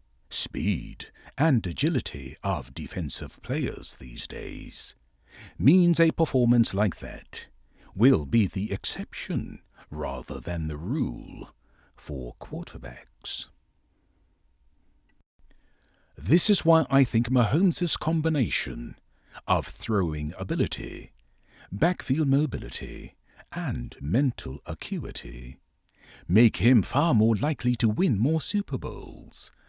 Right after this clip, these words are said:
than any of this new generation of N F L quarterbacks. I am also mindful that,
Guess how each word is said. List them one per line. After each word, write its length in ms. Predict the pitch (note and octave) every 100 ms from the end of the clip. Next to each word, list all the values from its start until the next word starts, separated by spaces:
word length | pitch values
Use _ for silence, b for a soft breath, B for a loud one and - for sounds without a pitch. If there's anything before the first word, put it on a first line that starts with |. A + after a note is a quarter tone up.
| B B
than 300 | - F2+ E2 -
any 500 | F#3 D3 - A#2 - b b
of 260 | B2 G2 E2+
this 260 | D#3+ -
new 320 | F#2 E3+ F#3
generation 880 | F3+ C#3+ E3+ D3 C2+ C#2 - D2+ E2+ B B -
of 420 | D#2 A#1+ A#1+ - -
N 160 | A#2+ C#2+
F 240 | E2 -
L 140 | C#3 C3+
quarterbacks. 1040 | - D3 - C2 B1+ - - - - - _ _ _ _ _ B B B
I 140 | A#2
am 160 | F2+ B2
also 320 | C#3 - F#2
mindful 560 | C3+ F#3 A2 - C2 -
that, 520 | C#2 - - - -